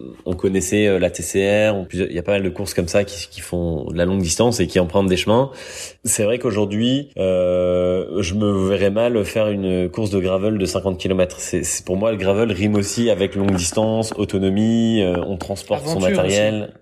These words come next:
Speaker 1: Avec l'aventure, exactement. Et donc le voyage à vélo, euh, en fait partie. Et, et voilà. Et donc pour répondre à la question, on a organisé en juin une première gravel stiff, on appelait ça,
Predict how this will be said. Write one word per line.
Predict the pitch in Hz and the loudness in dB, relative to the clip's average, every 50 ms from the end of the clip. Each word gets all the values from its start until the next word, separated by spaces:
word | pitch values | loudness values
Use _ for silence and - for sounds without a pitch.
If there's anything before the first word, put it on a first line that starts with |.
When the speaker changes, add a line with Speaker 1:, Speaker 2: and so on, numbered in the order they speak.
| _ | _
Speaker 1:
Avec | - 95 92 90 90 78 | -2 0 2 2 2 2
l'aventure, | 90 82 85 85 82 127 117 | 0 0 0 -2 -2 0 0
exactement. | 92 82 110 107 104 98 90 85 - - | 0 0 -2 -2 -2 -6 -6 -8 -8 -4
Et | - 92 90 | -2 -2 0
donc | 95 110 101 101 | 0 -2 0 0
le | 107 | 0
voyage | 95 95 104 104 110 104 | 2 2 2 2 2 2
à | 104 | 2
vélo, | 92 92 92 92 104 117 113 | 0 0 0 0 2 2 2
euh, | 101 92 92 | 2 2 2
en | 90 67 85 | 0 -2 -2
fait | - - 92 | -4 -4 -4
partie. | 95 92 - - 139 156 - - | -4 -4 -4 -4 -6 -6 -6 -8
Et, | - 82 69 76 107 | -8 -6 -2 0 0
et | 104 | 2
voilà. | 104 107 107 92 | 2 2 2 0
Et | 101 | 0
donc | 104 113 107 | 0 -2 -2
pour | - - 120 117 | -4 -4 -2 0
répondre | 123 123 127 139 127 | 0 0 0 0 0
à | 117 | 0
la | 107 | 0
question, | - 113 110 - 143 143 147 156 160 160 - - - - | -2 -4 -2 -2 0 0 0 0 0 -2 -4 -6 -8 -8
on | 98 113 110 107 107 110 110 110 | -4 -2 0 0 0 2 2 2
a | 117 120 123 123 - | 2 2 2 0 0
organisé | - 101 98 98 107 107 107 107 101 98 107 110 113 113 - - | -2 -2 -2 0 0 0 2 0 0 2 2 2 2 2 0 0
en | - 95 95 95 92 92 92 92 92 92 | 0 0 2 2 2 2 0 0 0 -2
juin | 87 85 101 104 104 110 120 127 - - - - _ _ _ _ - - - - - - | -2 0 0 2 2 0 -2 -4 -10 -18 -20 -20 _ _ _ _ -20 -18 -14 -12 -8 -6
une | 101 95 92 92 90 90 90 87 85 | -2 0 2 2 4 4 4 2 0
première | 82 - - 107 107 107 104 92 | -2 -2 0 2 4 4 4 2
gravel | 90 - - 107 104 98 90 | 0 0 2 2 2 2 2
stiff, | 87 - - 110 107 107 - | 0 -2 -2 -2 -2 -2 -2
on | 95 90 | 0 0
appelait | 87 85 - 87 | 0 0 -2 -2
ça, | - - 104 117 120 | 2 2 2 2 2